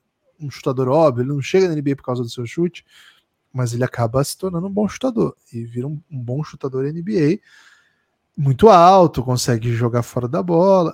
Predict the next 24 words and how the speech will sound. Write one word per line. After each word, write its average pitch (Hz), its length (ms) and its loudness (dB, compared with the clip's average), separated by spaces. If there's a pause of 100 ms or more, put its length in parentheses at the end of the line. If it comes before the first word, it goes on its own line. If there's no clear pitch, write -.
(140)
Cara, 262 240 -4
o 233 60 -6
time 285 200 -4
precisa 262 260 -4
de 214 60 -4
jogadores 208 420 0
que 185 100 -12
defendam 233 600 -4
e 214 40 -8
que 214 120 -6
joguem 202 260 -2
fora 196 220 -6
da 196 140 -4
bola. 196 420 -2 (800)
Os 214 140 -4
dois 214 180 2
conseguiram 220 600 -4
fazer 202 340 -2
isso 196 160 -6
em 202 60 -10
série 190 240 0
de 185 100 -4
playoff 185 340 -2
recente, 196 720 -8